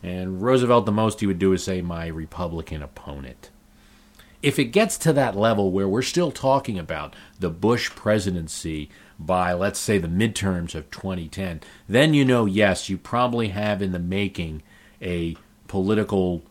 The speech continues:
legacy or dynasty here of a, of a sorts. Right now, I'm not sure. This is a very hot election. There's a couple things going on right now, uh, that will explain the electoral victory.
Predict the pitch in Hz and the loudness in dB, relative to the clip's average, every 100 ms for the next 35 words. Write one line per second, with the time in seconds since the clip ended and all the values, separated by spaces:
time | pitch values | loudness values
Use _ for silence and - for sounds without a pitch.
0 | - 87 95 92 95 85 78 78 76 92 | -8 -2 0 0 -2 -2 -6 -8 -6 -2
1 | 90 90 76 - 76 73 - 78 71 71 | -2 -2 -6 -8 -10 -10 -10 -8 -8 -10
2 | - - 78 69 - - 78 - - 82 | -14 -10 -10 -10 -14 -12 -10 -8 -6 -6
3 | 65 - - - - - 139 185 175 160 | -8 -14 -16 -16 -16 0 4 4 6 6
4 | 131 120 107 - - 90 67 73 _ _ | 4 2 0 -2 -4 -4 -6 -14 _ _
5 | _ - 110 120 110 98 92 85 - 135 | _ -4 -2 0 0 0 -2 -2 2 4
6 | 135 117 107 - 104 85 90 - 151 135 | 4 2 -2 -4 -6 -6 -10 -4 -4 -4
7 | 104 117 101 98 95 90 101 117 107 107 | -4 -4 -4 -4 -4 -4 -4 -2 -2 -4
8 | 101 98 95 92 90 - - - - 82 | -4 -6 -6 -6 -10 -12 -20 -20 -12 -6
9 | 87 87 87 82 87 87 95 95 90 - | -4 -2 -4 -4 -6 -6 -4 -4 -4 -8
10 | - 113 113 110 98 98 95 - 98 85 | -2 0 2 2 2 2 0 -4 -4 -4
11 | 78 107 104 98 98 92 | -2 -4 -2 0 2 0